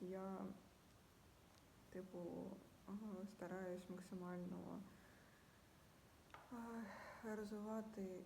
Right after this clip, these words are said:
і зрозуміти, що таке серйозне блогерство, але водночас, е, я просто намагаюсь в ньому продовжувати. І я скажу, чому це так важливо, тому що для, е, середньостатистичного, там, м, глядача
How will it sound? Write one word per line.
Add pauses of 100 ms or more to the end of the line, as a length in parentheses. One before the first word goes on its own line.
і
зрозуміти,
що
таке
серйозне
блогерство,
але
водночас, (340)
е, (160)
я
просто
намагаюсь
в
ньому
продовжувати. (180)
І (840)
я
скажу,
чому
це
так
важливо,
тому
що
для, (260)
е, (440)
середньостатистичного,
там, (1040)
м,
глядача